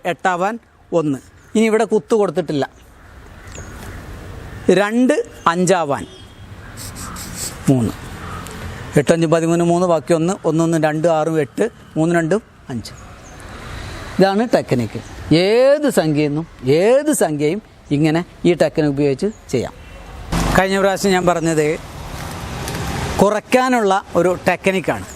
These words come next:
എളുപ്പവഴി. സെക്കൻഡുകൾ കൊണ്ട് ഏത് വരെ അ-, പത്താം ക്ലാസ്, പത്ത്, പത്ത് വരെ, പത്ത് വരെ എണ്ണാനും എഴുതാനും അറിയുന്ന കുട്ടിക്ക് ഏത് സംഖ്യയിൽ നിന്നും ഏത് സംഖ്യയും കുറയ്ക്കാനുള്ള ഒരു ടെക്നിക്കാണ് പറഞ്ഞത്. ഇനി ഞാൻ പരിചയപ്പെടുത്താൻ പോകുന്നത്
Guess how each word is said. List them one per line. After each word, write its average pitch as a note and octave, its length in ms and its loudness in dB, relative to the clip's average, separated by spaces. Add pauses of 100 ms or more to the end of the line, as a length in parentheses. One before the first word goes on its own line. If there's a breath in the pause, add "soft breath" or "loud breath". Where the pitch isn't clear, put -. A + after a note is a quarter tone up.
(120)
എളുപ്പവഴി. F#3 560 2
സെക്കൻഡുകൾ A3 640 2
കൊണ്ട് E3 300 0 (320 loud breath)
ഏത് G#3+ 340 4
വരെ F#3+ 360 2 (160)
അ-, E3 140 -2 (280)
പത്താം G#3+ 360 0
ക്ലാസ്, G#3+ 260 0 (100)
പത്ത്, - 440 -6
പത്ത് F3 220 2
വരെ, G3+ 380 2
പത്ത് F#3 220 0
വരെ G#3 180 4
എണ്ണാനും F#3+ 560 -2
എഴുതാനും F#3 360 2
അറിയുന്ന E3 280 0
കുട്ടിക്ക് D3 420 -2 (420 loud breath)
ഏത് G3+ 180 2
സംഖ്യയിൽ E3+ 380 2
നിന്നും D#3+ 340 0
ഏത് E3+ 220 4
സംഖ്യയും D3 440 0 (300)
കുറയ്ക്കാനുള്ള F3 580 2
ഒരു D#3+ 140 0
ടെക്നിക്കാണ് D3+ 480 -4 (120)
പറഞ്ഞത്. G2 460 -12 (400)
ഇനി A3+ 100 4
ഞാൻ C4+ 180 2
പരിചയപ്പെടുത്താൻ G3 640 2
പോകുന്നത് D3 500 0